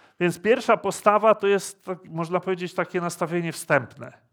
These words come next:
bez, bez którego żadne próby zaprowadzania pokoju się nie powiodą, bo, bo najpierw musimy być ludźmi pokoju, żeby pokój wprowadzać. No, nie może, y, pokoju zaprowadzać furiat i choleryk, który, który sam, y, za wszelką cenę musi postawić na swoim,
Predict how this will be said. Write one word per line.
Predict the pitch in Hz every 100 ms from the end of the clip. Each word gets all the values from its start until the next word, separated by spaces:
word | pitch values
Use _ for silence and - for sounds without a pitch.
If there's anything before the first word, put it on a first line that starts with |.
| _ _ _
bez, | 135 185 190 -
bez | 190 202
którego | - 196 175
żadne | 175 202 185 190
próby | 190 202 175 175
zaprowadzania | 180 190 165 160 180 175
pokoju | 165 175 - 180 180
się | -
nie | 190
powiodą, | 196 220 220 190 160
bo, | 151 151
bo | 147
najpierw | 165 202 196 160
musimy | 165 - 185 180
być | 170 -
ludźmi | 185 170 165 175
pokoju, | 180 175 202 160 170 202 - - -
żeby | - 156 160
pokój | 185 170 175
wprowadzać. | - 175 165 165 123 113 -
No, | 143 143 147 _ - _ 147
nie | 156
może, | 180 170 160 143
y, | 143
pokoju | 160 160 - 170 156
zaprowadzać | 160 160 156 156 151 139
furiat | - 185 175 156 170
i | 139
choleryk, | 160 160 160 160 _ _ - - _
który, | - 156 151
który | 151 160 151
sam, | - 165 160 139
y, | 147
za | 135 147
wszelką | - 175 165 156
cenę | - 165 160 156
musi | 156 165 175
postawić | - 151 170 160 156 -
na | 151
swoim, | - 151 147